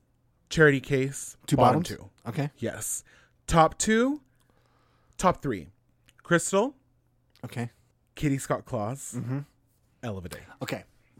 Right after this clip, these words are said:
Speaker 2: I shared the same bottom two at this point. I don't have a bottom, I don't have a top three because I didn't wanna make someone in my top three.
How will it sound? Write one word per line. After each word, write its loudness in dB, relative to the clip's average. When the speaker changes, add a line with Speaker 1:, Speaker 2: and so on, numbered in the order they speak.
Speaker 2:
I 2
shared 2
the -6
same 4
bottom 6
two 2
at 0
this -4
point. -2
I 4
don't 2
have 2
a 2
bottom, 6
I 6
don't 4
have 4
a 2
top 0
three 2
because 2
I 4
didn't 0
wanna 2
make 0
someone 2
in -6
my 0
top -4
three. 0